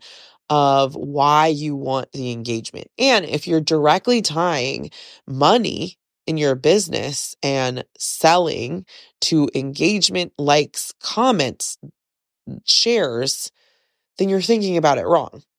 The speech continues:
Go listen to my other <laughs> episodes. Go listen to my other episodes.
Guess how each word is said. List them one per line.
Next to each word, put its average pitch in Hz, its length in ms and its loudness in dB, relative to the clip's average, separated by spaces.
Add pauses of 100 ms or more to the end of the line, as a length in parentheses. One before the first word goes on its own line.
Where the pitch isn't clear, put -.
(280)
Go 175 100 4
listen 180 280 0
to 175 80 0
my 165 160 2
other 143 220 -2
<laughs> - 0 -
episodes. - 1400 -4 (680)
Go 180 120 6
listen 180 320 0
to 175 100 4
my 151 140 6
other 135 140 2
episodes. 135 680 -4